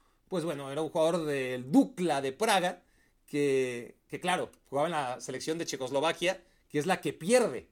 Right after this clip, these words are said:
contra Brasil en mil novecientos sesenta y dos. Entiendo que bajo esos criterios era, no podemos premiar a ningún brasileño. Eh, en ese momento habría sido Garrincha, sin ninguna duda. Algunos, eh, que conozcan más del tema me dirán, "No, Babá o Didi",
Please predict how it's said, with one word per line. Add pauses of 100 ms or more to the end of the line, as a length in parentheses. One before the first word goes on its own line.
(480)
contra
Brasil
en
mil
novecientos
sesenta
y
dos.
Entiendo
que
bajo
esos
criterios
era, (220)
no
podemos
premiar
a
ningún
brasileño. (320)
Eh, (220)
en
ese
momento
habría
sido
Garrincha,
sin
ninguna
duda.
Algunos, (260)
eh,
que
conozcan
más
del
tema
me
dirán,
"No,
Babá
o
Didi",